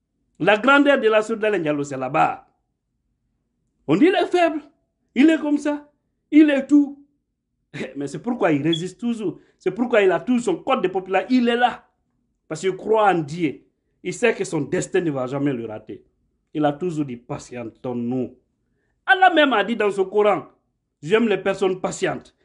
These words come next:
Et la vie est pour ceux qui sont patients. Et non pas ceux qui courent à la précipitation, à une vitesse de précipita-, euh, de précipitation. Voilà.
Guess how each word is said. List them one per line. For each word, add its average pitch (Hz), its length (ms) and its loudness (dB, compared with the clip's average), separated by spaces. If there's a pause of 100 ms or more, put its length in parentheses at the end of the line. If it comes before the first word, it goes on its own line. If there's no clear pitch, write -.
(160)
Et 208 140 4
la 208 180 6
vie 311 260 2
est 269 120 4
pour 214 180 -8
ceux 415 180 2
qui 415 120 -8
sont 185 160 -4
patients. 156 400 -12 (1200)
Et 208 120 6
non 269 180 0
pas 226 200 2
ceux 247 160 -4
qui 202 260 -12
courent 262 440 2 (1500)
à 208 80 4
la 220 100 2
précipitation, 185 880 -4 (540)
à 175 100 4
une 220 100 4
vitesse 196 300 -2
de 180 60 -6
précipita-, 160 680 -6
euh, 143 140 2
de 143 100 -2
précipitation. 160 760 -6 (1120)
Voilà. 269 600 2